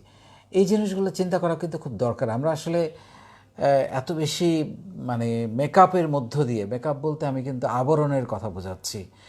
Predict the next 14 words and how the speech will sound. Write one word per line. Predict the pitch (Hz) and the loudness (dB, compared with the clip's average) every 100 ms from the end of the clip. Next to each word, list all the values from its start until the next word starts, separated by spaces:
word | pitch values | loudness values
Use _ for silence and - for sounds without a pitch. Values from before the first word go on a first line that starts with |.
| - - | -20 -4
এত | 131 151 | 0 2
বেশি | 165 156 | 2 2
আবরণের | 147 135 147 156 151 | 2 2 2 0 -2
মধ্য | 143 127 127 | -2 -2 -2
দিয়ে | 143 143 | -2 -2
আমরা | 127 131 | 0 0
আমাদের | 127 123 127 | 0 0 0
লাইফটাকে | 110 110 - 123 123 120 - - - - | 0 -2 -6 -4 -4 -6 -10 -20 -12 -6
অতিবাহিত | 123 127 131 131 | 0 0 0 -2
করছি | 120 113 - 117 98 - _ _ _ - | -4 -6 -6 -6 -8 -12 _ _ _ -10
যে | 104 117 | -2 0
রিয়ালিটি | 107 127 147 151 151 | 2 2 2 0 -4
হারিয়ে | 120 110 113 | -6 -6 -6
যাচ্ছে। | 90 - - - | -8 -12 -14 -16